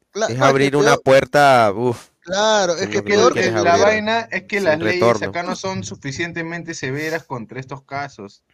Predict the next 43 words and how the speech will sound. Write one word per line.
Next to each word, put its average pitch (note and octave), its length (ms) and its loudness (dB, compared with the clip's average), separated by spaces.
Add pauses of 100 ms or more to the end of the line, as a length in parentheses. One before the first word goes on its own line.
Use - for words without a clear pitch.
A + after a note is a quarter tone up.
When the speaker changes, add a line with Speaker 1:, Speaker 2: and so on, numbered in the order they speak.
Speaker 3:
Contra C3 200 -8
Speaker 1:
Pero F3 140 -2
por F3+ 180 -4
eso, G#3 120 0
Speaker 3:
siempre F3 240 -6
Speaker 1:
pero D3+ 160 -4
yo, F#3 200 -8
yo A#3 140 -2
sigo A#3+ 240 -4
pensando, F#3 640 -8
a G#3 80 -6
pesar D#3+ 300 -10
de E3+ 100 -12
todo, E3+ 560 -8
de C#3 160 -12
que B2+ 340 -14
peor F3+ 320 -4
que D#3 300 -8
tener D3+ 400 -12
reglas F3+ 540 -8
que C3+ 160 -16
son D#3+ 260 -14
débiles F3 560 -4
es E3+ 120 -12 (180)
no D#3+ 160 -12
tener D3 260 -14
reglas, C3 400 -14
huevón. D2 300 -20 (880)
Y, D#3+ 60 -12
Speaker 2:
Claro. G3 300 -2
Speaker 1:
y, D#3 320 -10 (120)
y, F#3+ 220 -8
y F#3+ 160 -2
el F3+ 140 0
tema G#3+ 280 0
de A3 120 0
dejar E3 400 -2
que F#3+ 120 -6
la D3 140 -2
gente F3+ 400 -8
empiece E3+ 400 -8
a F3 60 -6
tomarse D#3+ 640 -6